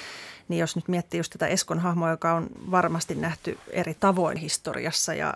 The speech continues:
ja millaisia luentoja hänestä on tehty, niin,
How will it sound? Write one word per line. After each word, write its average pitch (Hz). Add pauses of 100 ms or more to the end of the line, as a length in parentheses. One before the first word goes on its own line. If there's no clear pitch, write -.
(160)
ja 156
millaisia 170
luentoja 170
hänestä 165
on 165
tehty, 165
niin, 170